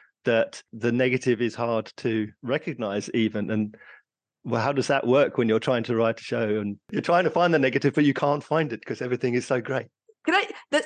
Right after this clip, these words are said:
Speaker 2: there's not a shortage of negativity.
Speaker 1: <laughs>
Speaker 2: That's the thing. There's never going to be a shortage of negativity. Being miserable is really easy. Happiness is a bitch. I feel
Speaker 1: <laughs>
Speaker 2: like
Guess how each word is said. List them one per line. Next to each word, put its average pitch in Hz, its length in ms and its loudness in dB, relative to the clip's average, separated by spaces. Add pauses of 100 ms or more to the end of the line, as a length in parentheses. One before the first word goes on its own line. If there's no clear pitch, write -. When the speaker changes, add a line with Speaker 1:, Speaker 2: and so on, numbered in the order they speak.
Speaker 2:
there's 403 220 2
not 587 200 2
a 508 60 4
shortage 349 640 4
of 233 120 2
negativity. 233 960 4 (280)
Speaker 1:
<laughs> - 240 -2
Speaker 2:
That's - 260 -2
the 277 320 -2
thing. 226 200 -2
There's 302 240 -4 (160)
never 427 360 4
going 370 460 6
to 294 140 0
be 277 100 4
a 277 80 6
shortage 262 560 4
of 226 80 6
negativity. 214 800 2
Being 427 300 4
miserable 392 480 4
is 226 160 4
really 302 320 4
easy. 233 560 0
Happiness 277 520 2
is 208 120 -2
a 214 80 2
bitch. 240 760 0 (400)
I 247 140 6
feel 359 300 4
Speaker 1:
<laughs> - 20 2
Speaker 2:
like 339 220 0